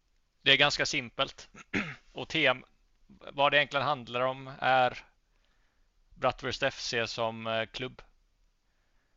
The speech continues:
Vi, eh, vi ligger just nu på en, eh, tionde plats i ligan och har gjort så ett bra tag.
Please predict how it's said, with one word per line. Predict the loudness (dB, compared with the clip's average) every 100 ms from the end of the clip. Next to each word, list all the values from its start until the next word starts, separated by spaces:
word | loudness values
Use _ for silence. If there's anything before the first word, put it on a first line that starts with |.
| _ _ _
Vi, | -6 -4 -2 0 2
eh, | 2 2 -2 -8 _ _ _ _ _ _ _ _ _
vi | -2 0
ligger | 0 -2
just | -4 -2 -6 -6
nu | -8 -8 -16
på | -12 -8 -4 -2
en, | -2 -4 -4
eh, | -6
tionde | -6 -6 -6 -6
plats | -4 -4 -4 -12 -12
i | -10
ligan | -6 -4 -4 -6 _ _ _ _ _ _ _
och | -4
har |
gjort | -4 -6 -8
så | -4
ett | -4
bra | 0 -2
tag. | -2 -6 -8 -10